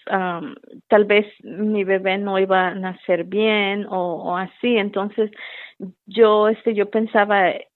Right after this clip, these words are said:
eso que a lo mejor, y yo, y yo una noche anterior de que yo, este, tuviera, este, mi pérdida del embarazo,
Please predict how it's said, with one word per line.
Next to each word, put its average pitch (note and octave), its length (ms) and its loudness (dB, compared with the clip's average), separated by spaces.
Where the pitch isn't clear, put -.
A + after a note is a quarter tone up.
eso A3 360 0
que A3+ 100 2
a G3+ 40 6
lo G3 100 2
mejor, G3 420 0
y A3 100 0
yo, G#3+ 300 0
y A3 200 -2
yo G#3+ 180 4
una A#3 280 2
noche A#3 380 0
anterior G#3+ 420 -2
de G3+ 120 -4
que - 180 -6
yo, F#3 300 -2
este, G3+ 220 -4
tuviera, F#3 720 -4
este, F#3+ 300 -6
mi F#3+ 260 -6
pérdida G3 540 2
del F#3 160 -2
embarazo, G#3 720 -6